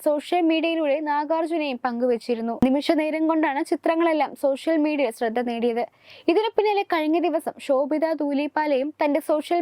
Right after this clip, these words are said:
മീഡിയ അക്കൗണ്ടിൽ വിവാഹ നിശ്ചയത്തിന്റെ ചിത്രങ്ങൾ പങ്കുവച്ചിരുന്നു. വിവിധ പോസിൽ ദമ്പതികൾ നിൽക്കുന്ന ചിത്രങ്ങൾ താരം തന്റെ സോഷ്യൽ മീഡിയയിൽ പങ്കുവച്ചിട്ടുണ്ട്. ഇതിലെ ഒരു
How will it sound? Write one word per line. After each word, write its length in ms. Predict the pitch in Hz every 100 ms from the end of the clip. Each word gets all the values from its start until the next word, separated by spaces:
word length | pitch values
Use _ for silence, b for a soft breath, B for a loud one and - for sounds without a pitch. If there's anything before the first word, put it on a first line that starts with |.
| 311
മീഡിയ 200 | 311 320
അക്കൗണ്ടിൽ 380 | 285 311 302 254 320 B B
വിവാഹ 300 | 330 339 403 403
നിശ്ചയത്തിന്റെ 500 | 370 - 370 370 311 330
ചിത്രങ്ങൾ 340 | 294 294 220 -
പങ്കുവച്ചിരുന്നു. 640 | 240 233 254 254 240 233 254 b b b b 262
വിവിധ 240 | 262 302 320 330
പോസിൽ 320 | 294 - 311 285
ദമ്പതികൾ 420 | 277 285 294 302 294
നിൽക്കുന്ന 320 | 285 - 285 311
ചിത്രങ്ങൾ 380 | - 320 277 311 -
താരം 260 | 311 330 349 349
തന്റെ 200 | 285 320 302
സോഷ്യൽ 320 | 285 320 320 302
മീഡിയയിൽ 240 | 302 220 -
പങ്കുവച്ചിട്ടുണ്ട്. 680 | 226 240 226 - 233 226 233 - b b b 339
ഇതിലെ 200 | 403 466
ഒരു 80 | 403